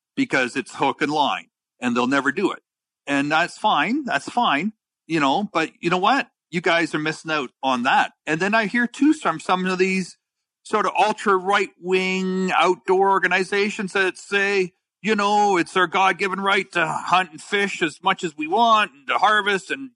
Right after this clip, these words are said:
you know, no one's got a right to step in our way, and there's no climate change ever happening. It's just a natural cycle, you know. And so there's those two extremes, and you're never gonna convince those people to believe anything.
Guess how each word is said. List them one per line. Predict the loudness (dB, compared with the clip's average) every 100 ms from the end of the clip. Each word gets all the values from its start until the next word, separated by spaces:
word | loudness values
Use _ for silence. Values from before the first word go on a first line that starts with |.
| _
you | -4
know, | 0 0
no | 2
one's | 2 0 -2
got | 2 2
a | 2
right | 2 0 -2
to | -10
step | -6 -4 -2
in | 2
our | 2
way, | 2 0 2 0
and | 0
there's | -2 0
no | -4
climate | -2 0 0 -2 -6
change | -4 -2 -2 -2
ever | 0 2
happening. | 2 2 0 -4 -6 -4
It's | -6 -6
just | -8 -4
a | -2
natural | 2 2 0 -10
cycle, | -8 -2 -2 0 -4 -4 _ _ _ _ _
you | -2
know. | 0 -2 -10 _
And | -6 -2
so | 0 0 -2 -8 _ _ _
there's | -2 0 2
those | 0 0
two | 0 0
extremes, | 0 -6 -4 -2 -2 -8 -20 -20 _ _ _ _ -2
and | 0 2
you're | 2
never | 2 2
gonna | 0 -4
convince | -4 -4 -2 -4 -6 -6
those | 0 0 0
people | -4 -4 0 -2 -2 -10 -4
to | -2 -2 -6 _ -4
believe | -2 0 0
anything. | -2 -2 -6